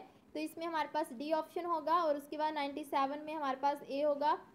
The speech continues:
नाइंटी नाइन में बी होगा, अ, अ, नाइंटी एट में बी होगा।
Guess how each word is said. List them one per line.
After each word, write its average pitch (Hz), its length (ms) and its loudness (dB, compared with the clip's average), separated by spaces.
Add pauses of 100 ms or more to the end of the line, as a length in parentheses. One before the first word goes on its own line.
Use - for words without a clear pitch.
(220)
नाइंटी 285 360 -2
नाइन 285 300 -2
में 294 220 -2
बी 277 140 -4
होगा, 320 300 0
अ, 381 320 0
अ, 254 140 4
नाइंटी 294 360 -2
एट 302 280 -4
में 311 160 -6
बी 277 140 -4
होगा। 311 360 2